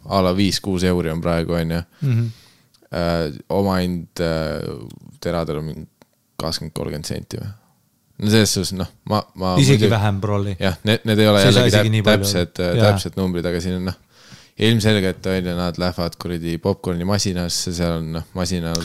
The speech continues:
Speaker 1: on hooldus, seal on õli, aga no lõpuks on ikkagi vaat see, et noh,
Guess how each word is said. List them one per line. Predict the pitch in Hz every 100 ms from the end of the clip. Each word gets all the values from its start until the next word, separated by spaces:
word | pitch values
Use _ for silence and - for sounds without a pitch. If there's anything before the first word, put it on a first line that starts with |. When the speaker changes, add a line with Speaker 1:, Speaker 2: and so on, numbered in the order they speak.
| 82
Speaker 1:
on | 87
hooldus, | 95 101 90 85
seal | 90 90
on | 104
õli, | 101 90
aga | 90 92 92
no |
lõpuks | 101 117 85 -
on | 104
ikkagi | - 90 87
vaat | 87
see, | 98 87
et | -
noh, | 90